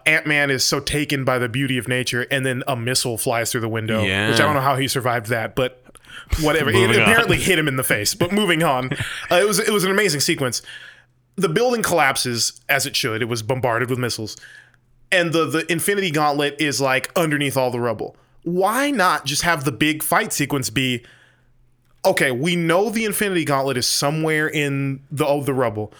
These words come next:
Speaker 1: Our back, we put our, as the Avengers, we put our backs to the rubble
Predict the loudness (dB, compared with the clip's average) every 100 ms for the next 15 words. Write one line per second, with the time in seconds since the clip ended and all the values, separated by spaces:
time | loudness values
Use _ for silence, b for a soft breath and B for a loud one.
0 | b b b _ _ 2 4 4 2 2
1 | 0 -2 0 0 0 2 2 2 0 0
2 | 0 0 -2 0 0 2 2 2 0 -2
3 | 0 0 0 -2 -6